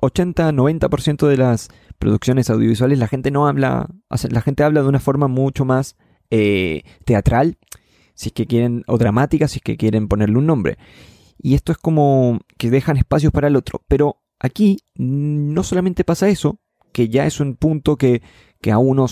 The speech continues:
como que le hace ruido siempre cuando, cuando está viendo una serie o una película,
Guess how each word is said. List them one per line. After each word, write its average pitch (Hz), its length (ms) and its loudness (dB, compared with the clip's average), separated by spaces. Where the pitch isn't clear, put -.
como 110 200 0
que 110 100 0
le 104 60 4
hace 120 180 0
ruido 143 300 2
siempre 113 340 -4
cuando, 104 300 -4
cuando 110 200 -4
está 107 180 -4
viendo 101 220 -2
una 101 120 -6
serie - 360 -4
o - 100 -6
una 92 180 -4
película, - 380 -2